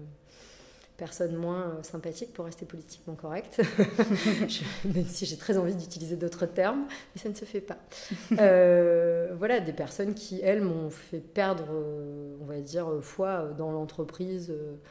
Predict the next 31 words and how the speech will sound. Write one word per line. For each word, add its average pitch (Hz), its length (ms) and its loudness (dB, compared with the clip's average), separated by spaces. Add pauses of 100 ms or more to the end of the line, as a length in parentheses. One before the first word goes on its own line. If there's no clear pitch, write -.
(520)
euh, 147 440 -14 (100)
et, 170 220 -2
euh, 151 320 -4
et 170 120 -4
dans 156 140 -4
le 156 120 -2
modèle 165 720 4
de 156 100 -8
ces 165 200 -8
entreprises. 190 520 -8 (360)
Mais 151 60 -12
après, 156 220 -6
voilà, 175 200 2
aujourd'hui, 151 420 -8
j'ai 165 100 -8
suffisamment 156 580 -10
de 147 300 -10
recul 147 320 -10
pour 160 180 -14
me 151 80 -8
dire 170 220 -8
que, 170 280 -10
c-, - 260 -14 (100)
en 170 80 -10
fait, 180 200 -6
elles 160 80 -6
n'étaient 156 160 -8
liées 156 260 -6
qu'à 165 160 -6
des 151 120 -10
personnes. 156 400 -14